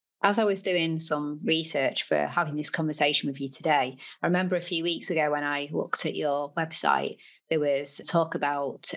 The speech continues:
a webinar that you guys were doing to help course creators with chat G P T. And then, funnily enough, just before we jumped on to talk today, I went back onto LearnWorld's site, and the first thing that popped up was a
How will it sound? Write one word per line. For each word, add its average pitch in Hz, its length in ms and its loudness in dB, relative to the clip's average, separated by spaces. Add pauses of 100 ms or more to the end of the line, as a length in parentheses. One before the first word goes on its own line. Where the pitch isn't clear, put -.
(100)
a 151 560 0
webinar 190 480 0
that 160 100 -2
you 165 160 -2
guys 147 280 2
were 156 60 -4
doing 143 300 -2
to - 120 -4
help 147 420 0 (200)
course 175 280 0
creators 143 440 -2
with 139 120 0
chat 147 240 2
G 143 160 0
P 147 180 -4
T. 156 220 2
And 151 120 -2
then, 147 220 -2 (260)
funnily 175 340 4
enough, 156 260 -2
just 165 220 -2
before 147 580 -2 (300)
we 156 120 2
jumped 160 380 0
on 147 180 2
to - 140 -10
talk 151 300 4
today, 143 400 -2 (260)
I 156 80 2
went 160 220 0
back 160 180 -4
onto 151 240 -2
LearnWorld's 151 420 -2
site, 151 240 2
and 151 100 -2
the 147 60 -6
first 156 300 -2
thing 147 180 -4
that 151 220 0
popped - 300 0
up - 160 -2
was 151 200 -2
a 143 240 -2